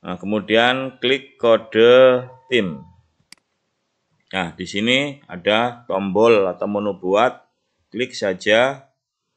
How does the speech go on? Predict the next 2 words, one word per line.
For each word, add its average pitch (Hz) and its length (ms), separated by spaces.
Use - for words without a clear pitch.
buat. 107 340
Ya. - 340